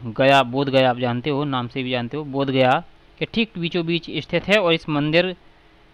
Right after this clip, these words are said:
पर एक मुख्य मंदिर है तथा एक प्रांगण है, भीतर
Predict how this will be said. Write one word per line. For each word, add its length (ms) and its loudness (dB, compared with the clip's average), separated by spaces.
पर 180 6
एक 240 2
मुख्य 360 2
मंदिर 380 4
है 580 2
तथा 220 -2
एक 280 -2
प्रांगण 400 2
है, 480 2
भीतर 400 -4